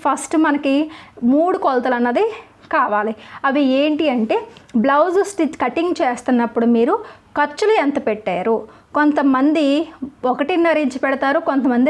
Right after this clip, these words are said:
రెండు ఇంచులు పెట్టుకుంటారు. నా మెథడ్లో అయితే నేను ఎప్పుడూ రెండు ఇంచులే పెడతాను, సరేనండి? ఈ ఖర్చులు ఎంత పెట్టామో ఇక్కడ అలా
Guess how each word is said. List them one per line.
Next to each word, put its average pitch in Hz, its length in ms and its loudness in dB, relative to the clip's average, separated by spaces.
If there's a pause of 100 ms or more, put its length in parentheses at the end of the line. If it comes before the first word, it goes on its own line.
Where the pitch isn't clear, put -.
రెండు 294 260 2
ఇంచులు 285 300 0
పెట్టుకుంటారు. 208 500 -4 (400)
నా 269 80 2 (120)
మెథడ్లో 302 420 0
అయితే 285 220 0
నేను 392 180 0
ఎప్పుడూ 294 300 -2
రెండు 254 240 2
ఇంచులే 226 380 0
పెడతాను, - 360 -4 (400)
సరేనండి? 302 440 2 (360)
ఈ - 20 4 (180)
ఖర్చులు 311 360 -2
ఎంత 247 180 -2
పెట్టామో 262 400 2
ఇక్కడ 339 220 -2
అలా 233 120 -2